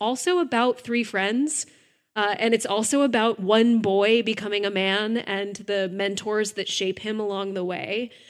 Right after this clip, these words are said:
Uh, this is the film where we get the most intimate relationship and the most screen time between Harry and Dumbledore, uh, which I think is done to great effect, um, and really just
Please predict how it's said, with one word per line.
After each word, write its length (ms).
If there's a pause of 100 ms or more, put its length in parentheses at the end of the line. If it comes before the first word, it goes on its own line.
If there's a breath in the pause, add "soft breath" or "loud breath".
(140 soft breath)
Uh, 200 (120)
this 180
is 120
the 80
film 240
where 120
we 160
get 280
the 320
most 560
intimate 400
relationship 600
and 80
the 60
most 260
screen 360
time 320
between 320
Harry 440
and 240
Dumbledore, 680 (460 soft breath)
uh, 320
which 380
I 120
think 260
is 160
done 400
to 160
great 500
effect, 640 (400 soft breath)
um, 460
and 500
really 260
just 380